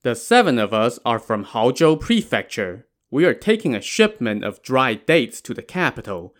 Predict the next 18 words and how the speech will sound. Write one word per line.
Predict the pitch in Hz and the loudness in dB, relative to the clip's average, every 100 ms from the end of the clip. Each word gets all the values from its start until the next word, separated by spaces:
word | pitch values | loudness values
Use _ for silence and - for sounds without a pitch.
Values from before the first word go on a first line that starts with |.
| _ _ | _ _
We | 131 | 2
were | 117 | 2
passing | - 170 160 143 113 107 | 0 -2 -2 -2 -6 -4
through | 175 196 | -2 -2
here, | - 104 127 156 _ _ | -2 2 2 2 _ _
and | 110 113 | -4 -4
we | 113 | -4
had | 113 90 - | -6 -10 0
heard | 190 127 - | 4 4 2
many | 147 190 127 | 0 2 0
people | - 110 101 | -2 -4 -6
say | - 165 123 104 | -4 0 0 0
that | 98 - | -6 -2
bandits | 139 160 120 107 - | 2 2 2 -2 -4
often | 107 107 104 | -8 -6 -8
do | 98 135 127 | -2 0 0
their | 110 | -2
business | - 170 165 113 107 131 | 2 2 2 -2 -4 -4